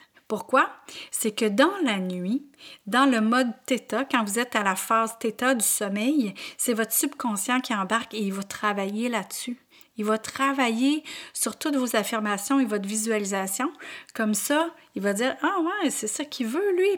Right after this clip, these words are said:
parfait. Avec l'activité réticulaire, je vais tout lui montrer qu'est-ce qu'il veut. » Fait qu'à ce moment-là, là, vous allez devenir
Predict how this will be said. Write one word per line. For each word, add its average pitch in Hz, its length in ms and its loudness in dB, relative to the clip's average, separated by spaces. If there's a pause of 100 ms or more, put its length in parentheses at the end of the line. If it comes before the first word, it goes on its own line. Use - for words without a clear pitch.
parfait. 262 580 -2 (520)
Avec 208 240 -2
l'activité 247 560 0
réticulaire, 320 1000 2 (300)
je - 100 -8
vais 196 120 -4
tout 294 160 -4 (100)
lui 294 80 6
montrer 285 800 2
qu'est-ce 196 240 -4
qu'il 208 160 -4
veut. » 190 240 -2 (400)
Fait 196 100 2
qu'à 220 140 6
ce 220 120 0
moment-là, 262 580 4
là, 294 260 4 (440)
vous 214 140 0
allez 226 280 6
devenir 247 680 4